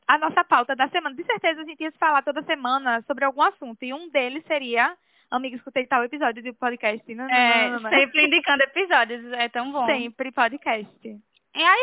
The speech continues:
Speaker 2: é isso, gente. Aí a gente pensou, "Véi, vamos fazer um, não sei o quê e tal." E, e as pessoas ficavam,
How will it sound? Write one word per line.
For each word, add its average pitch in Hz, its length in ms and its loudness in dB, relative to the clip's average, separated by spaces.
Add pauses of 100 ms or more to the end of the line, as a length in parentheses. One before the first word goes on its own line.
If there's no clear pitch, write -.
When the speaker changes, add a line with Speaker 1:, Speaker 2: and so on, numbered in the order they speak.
(160)
Speaker 2:
é 427 60 0
isso, 320 180 -8
gente. 254 220 -8
Aí 269 120 2
a 277 40 -4
gente 285 200 -8
pensou, 262 540 -4 (400)
"Véi, 349 260 6
vamos 392 220 -2
fazer 392 340 4
um, 330 240 0
não 320 120 -4
sei 311 160 -2
o 311 60 -6 (100)
quê 285 300 0
e 277 40 -6 (120)
tal." 269 220 6
E, 285 160 -4
e 269 100 -2
as 269 120 0
pessoas 254 420 -2
ficavam, 214 500 -6